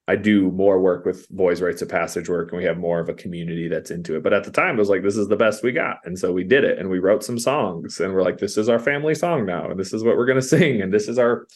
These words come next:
we're gonna pick a plant. This is our sacred plant now," like, you know, because we connect to it. Like, so there's almost, like, a, a beauty in having a blank canvas too, of just starting somewhere and just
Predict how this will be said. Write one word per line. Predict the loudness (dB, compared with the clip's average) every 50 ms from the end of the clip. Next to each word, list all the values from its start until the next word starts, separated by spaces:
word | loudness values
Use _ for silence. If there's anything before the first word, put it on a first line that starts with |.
| _ _ _ _ _ _
we're | 0 2
gonna | 4 4 4
pick | 4 2 0 0 2
a | 0
plant. | -2 -2 -2 -2 -2 -2 0
This | 0 0 0 2
is | 2 2
our | 2 2
sacred | 2 0 0 2 2 0 0 0
plant | -2 -4 -4 -4 -4
now," | -4 -2 -2 -2 -2 2
like, | 4 4 4 4 2 0 0
you | 2
know, | 4 4 4
because | 2 0 0 2 2 2 2
we | 2 0
connect | 0 0 -2 -2 -2 -4 -6 -6
to | -4 -2 -2
it. | -2 0 0
Like, | 2 2 2 2 -2 -6 -16 -20 -20 _ _ _ _ _ _ _ _ _
so | -2 0 2 4
there's | 6 4 4
almost, | 4 2 0 2 2 2 2 2 2 2
like, | 0 2 2
a, | 0 0 0 0 -2 -2
a | -4 -6 -6
beauty | -4 -2 2 4 4 4 4 4 4 2
in | 2 0
having | -2 -4 -4 -4 -4 -4
a | -4 -2
blank | -2 -2 -2 -2 -6 -10
canvas | -6 -6 -4 -4 -4 -4 -4 -6 -8 -6
too, | -4 -2 0 0 0 -2 -4 -6 -6
of | -6 -6 -6
just | -6 -6 -8 -8
starting | -8 -6 -4 -2 -2 -2 -2 -2 -6 -8 -10 -12 -14 -16
somewhere | -8 -6 -4 -4 -4 -6 -6 -8 -8 -10 -12 -14 -16 -16 _
and | -10 -8 -2
just | 0 0 0 0 -4 -10 -14 _